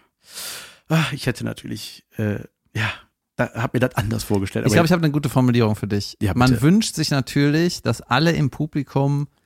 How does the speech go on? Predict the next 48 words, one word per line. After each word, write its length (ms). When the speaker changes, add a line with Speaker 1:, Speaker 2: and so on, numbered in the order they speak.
Speaker 2:
ähm, 320
Speaker 1:
Fan 440
von 260
mir 120
sind. 200
Speaker 2:
Fan 320
sind 180
und, 220
Speaker 1:
<laughs> 60
Speaker 2:
und 200
einen 280
so 200
gut 160
verstehen, 460
wie 100
quasi, 360
wenn 120
man 160
in 100
seinem, 340
seiner 320
Heimatstadt 600
auftritt. 1300
Weißt 180
du, 40
da 100
kennst 300
du 40
auch 120
Speaker 1:
So. 40
Speaker 2:
nicht 160
alle, 140
du 100
hast 120
aber 120
das 120
Gefühl, 360
irgendwie 380
verstehen 560
die 100
mich 200
ein 100
bisschen 320
besser. 240
Speaker 1:
Absolut, 320
genau, 360
das 160
Speaker 2:
Ge- 60